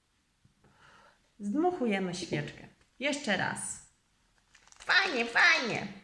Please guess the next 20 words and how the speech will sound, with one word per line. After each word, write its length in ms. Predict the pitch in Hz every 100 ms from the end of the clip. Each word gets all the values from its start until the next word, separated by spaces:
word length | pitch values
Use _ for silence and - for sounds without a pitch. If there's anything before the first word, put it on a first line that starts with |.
| _ -
Dobrze. 440 | - - - - - - - - - - - _ -
Jeszcze 300 | 180 180 170
raz 200 | 175 170
zapalamy 480 | 160 175 170 165
świeczkę 540 | - - 165 170 - 285 339 370 - - 143 - - _ _ _ - -
i 120 | 269
zdmuchujemy 600 | 220 226 202 185 175 156
razem 380 | 156 156 202 202
delikatnie. 640 | 196 190 - 185 - 202 202 - _ - - - - _ _ _ _ _ _ _ _ _ _ _ - _ _ _ _ _ _ _ _ _ _ _ _ _ _ _ _ _ _ _ _ _ -
Świetnie. 800 | - - - 185 - - - - - - -
Wy 140 | 349 415
możecie 320 | 330 294 285
w 80 | 202
domu 260 | 277 294
powtórzyć 460 | 254 240 262 247 -
to 100 | -
ćwiczenie 520 | - 214 226 214 208
z 180 | 185 156
dziesięć 520 | 180 165 - 170 -
razy. 380 | 185 185 202